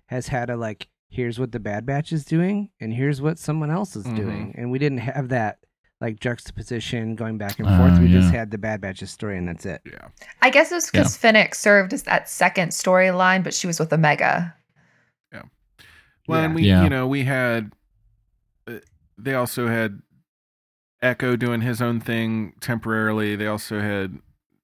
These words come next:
Speaker 2: Tech and Wrecker in their own scene temporarily, but it all kinda came together at the end. But yeah, you're right. There was no, like, completely other side P of, point of view.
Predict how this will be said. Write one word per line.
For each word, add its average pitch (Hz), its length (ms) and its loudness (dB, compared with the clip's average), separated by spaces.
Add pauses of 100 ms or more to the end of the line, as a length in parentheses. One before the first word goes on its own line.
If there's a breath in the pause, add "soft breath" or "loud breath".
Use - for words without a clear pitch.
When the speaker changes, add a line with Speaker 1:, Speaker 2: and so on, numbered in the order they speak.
(140)
Speaker 2:
Tech 117 280 -4
and 107 160 -4
Wrecker 107 600 -2
in 104 140 -6
their 104 280 -4
own 104 220 -6
scene 104 640 -8
temporarily, 104 720 -4
but 98 140 -6
it 98 80 -6
all 101 260 -2
kinda 101 260 -10
came 101 260 -10
together 104 400 -4
at 101 140 -6
the 104 140 -8
end. 98 500 -6
But 85 220 -8 (520)
yeah, 85 140 -10
you're 117 200 -2
right. 92 260 -4
There 117 140 0
was 113 220 -2
no, 107 680 -2 (160)
like, 98 240 -6
completely 95 840 -6
other 90 380 -6
side 87 560 -6 (560)
P 104 200 -8
of, 78 260 -10 (140)
point 92 200 -8
of 82 80 -14
view. 76 380 -12